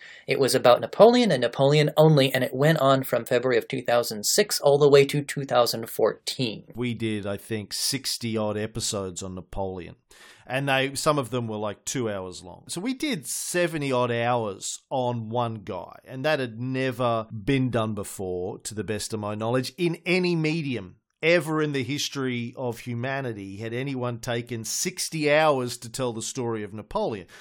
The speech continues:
Speaker 2: There's not a film, there's not a radio, there's not a T V series. There's books, obviously, long books, and that's basically, we, we wanted to tell that story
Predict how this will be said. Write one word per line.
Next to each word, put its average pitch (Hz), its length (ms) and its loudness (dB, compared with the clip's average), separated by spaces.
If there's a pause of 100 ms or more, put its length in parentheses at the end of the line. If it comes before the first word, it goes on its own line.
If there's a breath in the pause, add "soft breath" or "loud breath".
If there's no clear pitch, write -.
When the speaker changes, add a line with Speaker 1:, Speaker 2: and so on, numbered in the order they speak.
Speaker 2:
There's 214 160 -6
not 214 140 4
a 135 60 0
film, 156 580 0
there's 131 180 -8
not 151 140 2
a 131 40 2
radio, 131 720 2
there's 123 220 -6
not 139 120 -2
a 117 60 -6
T 151 300 -4
V 139 220 -2
series. 120 760 -4 (260 soft breath)
There's 170 300 2
books, 254 840 2
obviously, 160 440 0
long 147 360 0
books, 156 300 0
and 135 100 -4
that's 131 160 -4
basically, 123 520 -2
we, 160 300 -4
we 185 140 -4
wanted 208 380 -4
to 147 80 -6
tell 170 460 -6
that 139 200 -2
story 113 720 -6